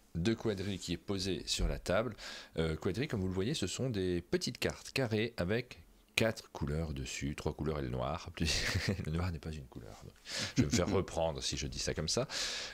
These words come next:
Speaker 1: Euh, sur chacune, les cartes ne sont pas forcément, les couleurs ne sont pas forcément dans le même ordre.
Speaker 2: Non, il y a quatre dispositions différentes.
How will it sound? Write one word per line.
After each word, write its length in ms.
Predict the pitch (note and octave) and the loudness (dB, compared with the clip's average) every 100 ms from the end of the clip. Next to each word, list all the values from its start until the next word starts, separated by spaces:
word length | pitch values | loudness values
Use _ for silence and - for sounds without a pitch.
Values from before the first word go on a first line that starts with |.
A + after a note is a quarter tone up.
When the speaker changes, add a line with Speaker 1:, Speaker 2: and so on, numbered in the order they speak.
| - | 0
Speaker 1:
Euh, 680 | F2 E2 D2+ D2 D2+ D2 - - - - - - - - | 2 4 4 4 4 2 -2 -6 -10 -8 -10 -10 -14 -2
sur 380 | - - D3 | 2 4 2
chacune, 420 | - C3+ A#2+ D#3 E3 | 2 0 2 0 2
les 120 | A#2+ | 0
cartes 300 | - A#2+ - | 0 -2 0
ne 60 | G2 | -2
sont 140 | - | 0
pas 120 | G2 | -2
forcément, 380 | G2+ G2 - F#2 | 0 -2 0 0
les 60 | E2+ | 2
couleurs 200 | A#2+ G#2+ | 2 0
ne 60 | |
sont 120 | G2 | 0
pas 120 | F#2 G2+ | -2 -2
forcément 340 | F#2+ F#2+ F#2 | -2 0 0
dans 100 | E2 | 0
le 100 | C#2 | 0
même 180 | D2+ D#2+ | 2 4
ordre. 380 | D3+ C#3 C2 - - - | 2 0 -4 -6 -16 -4
Speaker 2:
Non, 100 | A2 - | -2 -2
il 60 | G2+ | -4
y 20 | |
a 40 | |
quatre 180 | G2 C#3 | 0 0
dispositions 520 | C3 B2+ C3 A#2 - | 2 0 0 0 0
différentes. 560 | A2 G#2 G2+ E2 C2+ - | 0 0 -2 -2 -4 -12